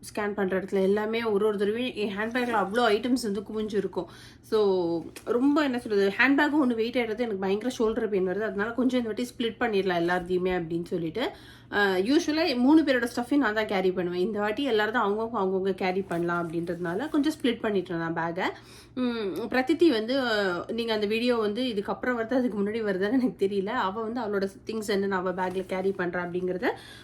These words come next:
அவ அவளோட வீடி-, அ, ஹேண்ட்பேக் ஆர்கனைசேஷன்ல உங்களுக்கு காமிச்சிருந்திருப்பா. இது வந்து கார்த்திக் கே-, கேரி பண்ண போறாரு. இதுல வந்து இது, இது பர்லிங்டன்ல நான் சொன்ன மாதிரி பர்லிங்டன்ல வாங்கினேன்.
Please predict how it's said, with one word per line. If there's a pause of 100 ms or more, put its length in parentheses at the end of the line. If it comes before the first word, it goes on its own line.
(100)
அவ
அவளோட
வீடி-,
அ, (600)
ஹேண்ட்பேக்
ஆர்கனைசேஷன்ல
உங்களுக்கு
காமிச்சிருந்திருப்பா. (380)
இது
வந்து (100)
கார்த்திக்
கே-,
கேரி
பண்ண
போறாரு. (400)
இதுல
வந்து
இது,
இது
பர்லிங்டன்ல
நான்
சொன்ன
மாதிரி
பர்லிங்டன்ல
வாங்கினேன்.